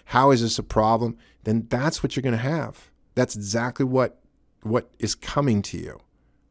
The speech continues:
That's mindset. So if you need to shake it up and change it, the first way that you change it, it's like any other thing,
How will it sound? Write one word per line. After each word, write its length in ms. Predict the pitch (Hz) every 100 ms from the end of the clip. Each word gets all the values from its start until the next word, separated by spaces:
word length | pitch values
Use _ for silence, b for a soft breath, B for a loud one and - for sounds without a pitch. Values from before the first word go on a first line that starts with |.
| _ _ _ _ _ _ _ _ _ -
That's 220 | 123 -
mindset. 640 | 143 127 135 127 - 76 - _ _ _ _ _ _ _ _ _ _ _
So 500 | - - 123 117 - - _ _ _ -
if 200 | 123 120
you 380 | 131 123 120 - -
need 460 | 113 135 170 165 -
to 440 | 131 123 113 - _ _ -
shake 400 | - 147 143 123
it 120 | 110 -
up 380 | 156 139 - - - _ _ 113
and 180 | 117
change 420 | - 143 151 156 113
it, 220 | 110 -
the 100 | 113
first 440 | - 151 147 -
way 420 | 104 101 127 143
that 140 | 131 98
you 100 | 104
change 380 | - 139 147 110
it, 40 |
it's 140 | 95
like 160 | 110 110
any 140 | 117
other 180 | 123 113
thing, 480 | - - 147 110